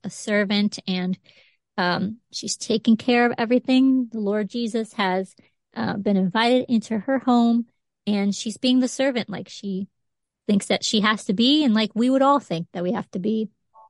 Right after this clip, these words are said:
And her sister Mary is sitting at the feet of Jesus, not helping her. And she gets frustrated and, um, asks the Lord to, you know,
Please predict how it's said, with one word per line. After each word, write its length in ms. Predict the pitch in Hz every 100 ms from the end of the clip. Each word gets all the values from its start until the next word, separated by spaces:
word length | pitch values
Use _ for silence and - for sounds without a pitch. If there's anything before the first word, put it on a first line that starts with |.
| _ _ _ _ _ -
And 220 | 240 214
her 120 | 214
sister 360 | 190 214 - 202
Mary 380 | 196 220 220 202
is 140 | 196
sitting 300 | - 208 202
at 100 | 202
the 80 | 180
feet 240 | - 220
of 100 | 190
Jesus, 500 | - 233 233 254 -
not 180 | 214 208
helping 400 | - 226 - 214
her. 320 | 233 226 226 - - _ _ _ -
And 80 | 269
she 100 | 277
gets 200 | 269 -
frustrated 920 | - 302 262 - 262 254 247 240 247
and, 580 | - 214 202 202 202 196 - _ _ _ _ _
um, 240 | 226 214 196
asks 480 | 226 214 - - -
the 180 | 220 220
Lord 520 | 208 196 220 233 240
to, 600 | - 240 226 226 220 226 -
you 140 | 220
know, 360 | 214 196 202